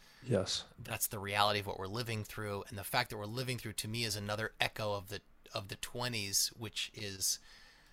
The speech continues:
Speaker 2: again, this whole discussion is bracketed by we're at the, we're at,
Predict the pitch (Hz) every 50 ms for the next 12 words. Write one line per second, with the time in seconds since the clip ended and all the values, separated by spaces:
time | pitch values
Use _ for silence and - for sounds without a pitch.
0 | - - - - - - - - - _ - - 95 127 135 135 123 110 104 104
1 | 101 101 110 131 147 - 127 110 117 113 - - - - 131 131 135 139 143 143
2 | 147 147 151 139 127 - - - 127 135 - - 120 110 - - - 113 110 113
3 | - - 110 107 104 92 - 95 95 95 98 98 104 - 123 - - 123 110 -
4 | - - - 123 110 - - 135 - - 135